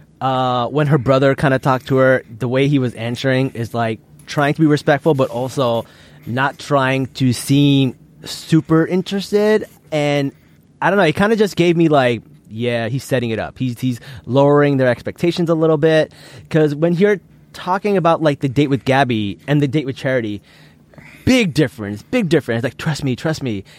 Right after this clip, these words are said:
it'll be all worth it." And then the way he's acting with Charity is completely different, right? Um, and I like that his family was very protective, and I feel like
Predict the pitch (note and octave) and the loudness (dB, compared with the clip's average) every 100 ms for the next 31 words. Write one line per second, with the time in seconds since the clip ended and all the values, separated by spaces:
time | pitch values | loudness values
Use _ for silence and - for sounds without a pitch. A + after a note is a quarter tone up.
0 | - C3 C#3 D#3+ C#3+ D3+ D3 C3 A2+ - | -12 -2 2 2 4 2 2 2 0 -2
1 | C3 C#3 C3+ A#2+ B2+ C#3+ C3+ C3 B2 B2 | -2 -2 -2 -4 -2 0 2 2 2 -2
2 | A2+ C3+ A#2 A2+ G2+ - - C#3+ C#3+ A2 | -2 0 2 0 -4 -12 -2 0 0 0
3 | A#2+ A2 F2 B1+ G2+ G2+ A#2 - - - | -2 -4 -8 -10 -6 -2 -2 -6 -16 -20
4 | - A2 G#2+ G#2+ G#2 - - C#3 E3 E3+ | -8 -4 -2 0 -2 -8 -4 2 2 2
5 | E3+ C#3 - B2+ C#3 C#3+ C3+ B2 A2+ B2 | 0 0 0 0 2 2 2 0 0 0
6 | B2+ A#2+ B2 A2 D#3 E3 F#3 - B2+ B2+ | 0 -2 -2 0 2 2 2 -4 -4 -2
7 | A#2 C3 C3+ C3 A#2+ | -2 0 0 2 2